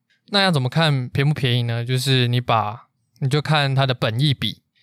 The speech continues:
也就是你的股价除以你的E P S。那你可能会想说，啊，真的有那么简单吗？就是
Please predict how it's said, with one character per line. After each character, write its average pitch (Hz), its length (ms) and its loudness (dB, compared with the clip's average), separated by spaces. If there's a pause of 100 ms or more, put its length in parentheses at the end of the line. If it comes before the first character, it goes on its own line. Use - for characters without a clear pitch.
(140)
也 123 100 0
就 135 140 2
是 131 380 2
你 117 160 -2
的 117 100 0
股 110 240 -4
价 127 180 0
除 127 240 2
以 127 80 2
你 123 140 -2
的 113 280 -6
E 127 100 0
P 131 200 0
S。 120 340 -2 (420)
那 160 80 -2
你 156 40 2
可 143 80 2
能 135 100 4
会 139 60 0
想 127 140 -4
说， 123 260 -4 (120)
啊， 156 180 -2 (240)
真 196 140 0
的 180 40 4
有 151 60 4
那 156 80 4
么 160 80 4
简 113 220 -4
单 120 180 0
吗？ 117 340 -6
就 131 140 -2
是 117 640 -4